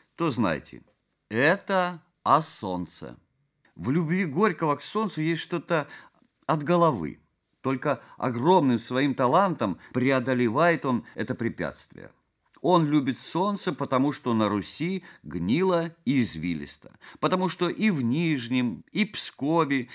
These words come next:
и в Казани люди рыхлы, тяжелы, то непонятны, то трогательны,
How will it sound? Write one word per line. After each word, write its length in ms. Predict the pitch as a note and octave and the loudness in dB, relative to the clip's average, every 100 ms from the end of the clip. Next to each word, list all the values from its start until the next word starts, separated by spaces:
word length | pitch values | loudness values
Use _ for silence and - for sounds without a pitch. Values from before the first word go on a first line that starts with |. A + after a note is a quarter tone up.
| - | -10
и 100 | - | -4
в 120 | G3 - | -2 0
Казани 560 | F3 C#3 G#3 G3 D#3 | 0 2 2 4 2
люди 420 | C3 F#3 C#3 C3+ - | 2 0 0 -2 -4
рыхлы, 640 | - F2+ E3 G3+ - D#3 C3+ - _ | -10 -4 0 0 -2 -4 -6 -16 _
тяжелы, 640 | D#3 B2+ B2 A2+ D#3 E3+ - _ _ - | -4 0 2 2 0 -2 -8 _ _ -8
то 120 | G#3 | -2
непонятны, 800 | C3 - F#2+ G2+ C#3+ - B2 G#2 _ | -2 2 0 2 -2 -2 -4 -4 _
то 120 | - C#3+ | -4 -2
трогательны, 880 | - A2 D3 C3+ - A2 G2 F#2 | -2 0 0 0 -2 -4 -2 -4